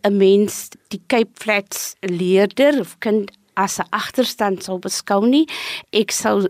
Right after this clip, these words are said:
eerder sê dat baie dikwels vind jy dat kinders,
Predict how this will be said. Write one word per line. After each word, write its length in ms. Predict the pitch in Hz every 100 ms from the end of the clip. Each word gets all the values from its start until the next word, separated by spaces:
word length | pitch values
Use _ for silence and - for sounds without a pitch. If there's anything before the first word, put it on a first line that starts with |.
| 208
eerder 300 | 220 185 175
sê 520 | - - 220 247 285
dat 320 | 202 180 -
baie 220 | 180 208
dikwels 400 | 208 202 226 226
vind 260 | - 220 190
jy 120 | 202
dat 320 | 196 190 -
kinders, 600 | - 185 196 190 - -